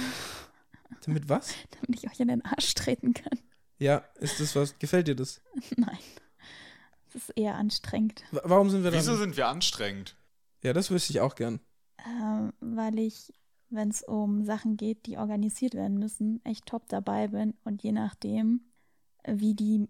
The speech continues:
Speaker 1: Arbeitsmentalität oder die, die Arbeitsweise des anderen ist, ist das für mich mega anstrengend, weil ich dann einfach nicht planen kann. Jetzt zum Beispiel, bestes Beispiel, ich hab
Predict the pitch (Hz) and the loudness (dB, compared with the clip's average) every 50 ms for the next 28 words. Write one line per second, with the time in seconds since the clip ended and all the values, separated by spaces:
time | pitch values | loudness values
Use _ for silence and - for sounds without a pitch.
0 | _ - 220 226 240 233 226 - 220 220 220 214 - - 214 214 220 214 - - | _ 2 4 6 6 6 4 4 6 6 6 4 4 2 0 0 0 0 0 0
1 | 220 220 233 233 214 208 196 214 202 - 208 196 - - 220 220 226 220 - - | 2 2 2 2 0 -2 -2 -4 -4 -4 -6 -4 -2 0 0 2 2 0 0 0
2 | 202 208 202 202 202 196 - - 208 220 220 214 196 196 190 180 202 214 226 - | 0 0 0 -2 -2 -4 -2 2 4 4 4 4 4 2 0 0 0 0 0 0
3 | - - - - - 214 - - - 196 - - 208 196 196 190 - 196 202 202 | -2 -4 -6 -10 -10 -10 -8 -6 -6 -8 -4 -2 -2 -2 -2 0 0 0 0 0
4 | 196 196 185 - 196 202 - - - - - - 156 175 - 202 214 - - _ | 0 -2 -4 -4 -6 -6 -8 -10 -14 -12 -10 -8 -8 -6 -4 -6 -6 -8 -10 _
5 | _ _ _ _ _ _ - - 202 202 202 196 - 196 185 - 208 196 196 190 | _ _ _ _ _ _ -6 -4 -2 -2 -2 -2 -4 -4 -4 -4 -4 -2 -2 -4
6 | 190 185 - - - 202 190 196 202 208 202 - - 196 196 202 220 220 - _ | -4 -4 -6 -6 -4 -4 -2 -2 0 -2 -2 -2 -4 -4 -4 -2 -4 -4 -6 _
7 | _ _ _ _ _ _ - 262 - - - 277 254 247 247 247 - 247 254 240 | _ _ _ _ _ _ 0 0 0 4 6 6 8 8 8 6 6 2 0 0
8 | - _ _ - 247 247 - 220 - - 214 226 226 - 277 277 285 302 - _ | -2 _ _ 4 4 6 4 4 4 6 6 6 6 4 4 4 4 4 0 _
9 | - - _ - - 214 - 240 240 | -20 -20 _ -4 -2 2 4 4 4